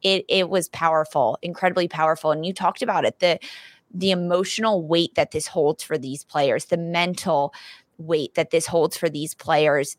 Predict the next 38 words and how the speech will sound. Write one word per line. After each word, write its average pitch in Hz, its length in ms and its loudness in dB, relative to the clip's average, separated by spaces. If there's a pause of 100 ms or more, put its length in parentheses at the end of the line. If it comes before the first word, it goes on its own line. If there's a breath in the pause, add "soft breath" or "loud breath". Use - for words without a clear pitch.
in 185 220 -2
this 180 240 0
moment 165 540 0
when 156 400 0 (640)
they 226 140 2
also 269 440 0
then 233 220 2
have 254 220 0
to 240 220 2 (340)
sixty - 540 -2
seconds 226 420 -2
later, 233 240 2
go 208 240 2
out 247 220 2
and 208 100 -6
p-, - 60 -18 (100)
perform 208 920 0 (220)
their 202 260 0
job 185 600 -2
duties 131 540 -6
and 196 180 0 (240 loud breath)
play 226 300 -2
to 277 80 -2
their 220 180 2
best 196 300 -2
of, 202 100 0
the, 185 160 -4 (100)
of 196 180 2
their 208 140 6
abilities 202 520 0
and 175 100 -6
play 220 220 2
for 226 220 -4
a 190 80 2
trophy 190 760 -2
and 170 180 -8
play 202 300 -2
for 214 280 0